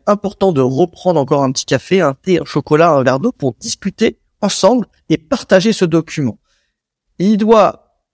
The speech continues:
aboutir sur des actions, soit ok, on est en phase, c'est déjà prévu, on va le faire par rapport à ce que tu nous as dit dans ton rapport d'étonnement, soit ce n'est pas prévu, mais c'est une très bonne idée, faisons-le tout de suite parce que c'est facile et c'est accessible,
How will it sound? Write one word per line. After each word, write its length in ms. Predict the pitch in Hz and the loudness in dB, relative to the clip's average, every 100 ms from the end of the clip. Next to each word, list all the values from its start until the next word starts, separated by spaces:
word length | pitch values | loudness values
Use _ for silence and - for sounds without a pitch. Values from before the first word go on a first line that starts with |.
| _ | _
aboutir 680 | 175 165 185 - 247 262 - | -2 -2 -4 -2 0 0 -2
sur 300 | - - 160 | -8 -4 -2
des 320 | 151 139 - | 0 0 0
actions, 500 | 185 - - 156 156 - _ _ | 0 -2 -4 -4 -4 -10 _ _
soit 680 | - - 160 165 147 - _ _ _ _ - | -20 -8 2 2 2 -4 _ _ _ _ -2
ok, 240 | 180 180 196 | 0 2 2
on 100 | 165 | 2
est 60 | 156 | 0
en 100 | 151 | -2
phase, 400 | - 175 165 131 | 0 2 2 0
c'est 200 | - - | -8 -8
déjà 240 | 127 147 160 | -2 2 0
prévu, 360 | - 160 156 | 2 -2 0
on 80 | 151 | 0
va 100 | 127 | 2
le 80 | 127 | 0
faire 240 | - 254 | 2 0
par 140 | - 139 | 2 -2
rapport 160 | - | 0
à 40 | 135 | -4
ce 60 | |
que 80 | - | -4
tu 120 | 117 | -4
nous 120 | 143 127 | -2 0
as 60 | |
dit 80 | 139 | 2
dans 80 | 151 | 0
ton 140 | - | 0
rapport 200 | 123 131 | -2 0
d'étonnement, 460 | 123 127 135 185 277 - - | 0 0 2 2 0 -6 -18
soit 380 | - 202 214 208 | -12 0 2 2
ce 160 | - | 0
n'est 140 | 139 139 | -4 -2
pas 200 | 220 226 | 0 -2
prévu, 360 | - 202 196 | 0 0 2
mais 160 | 196 131 | 0 0
c'est 240 | - - | -4 -14
une 60 | 156 | -18
très 240 | - 208 | 0 0
bonne 180 | 185 190 | 2 0
idée, 240 | 196 196 - - | 2 0 -2 -20
faisons-le 440 | - 240 214 226 | -4 0 2 2
tout 120 | 220 220 | 0 -2
de 40 | |
suite 220 | 214 233 | -2 -2
parce 160 | 175 156 | 0 0
que 100 | 160 | -2
c'est 120 | - | -4
facile 600 | - - - - 220 175 - _ _ | -8 -8 -6 -2 0 0 -2 _ _
et 100 | 151 | -2
c'est 220 | - 175 | 2 0
accessible, 560 | - - 180 - 202 | 0 -2 -2 0 -2